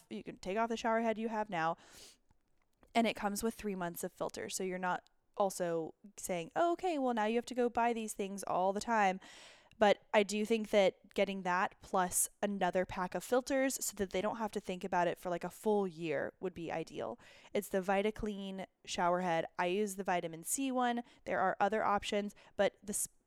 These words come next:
my shower, it has this tiny background scent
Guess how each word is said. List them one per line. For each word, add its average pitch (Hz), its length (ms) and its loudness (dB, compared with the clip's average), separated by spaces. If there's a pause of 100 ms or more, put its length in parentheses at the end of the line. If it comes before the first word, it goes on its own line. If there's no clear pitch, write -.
(240)
my 226 160 0
shower, 262 460 2 (240)
it 254 80 -6
has 220 240 2
this - 320 -2
tiny 311 720 -8 (480)
background 233 640 0
scent 240 420 -2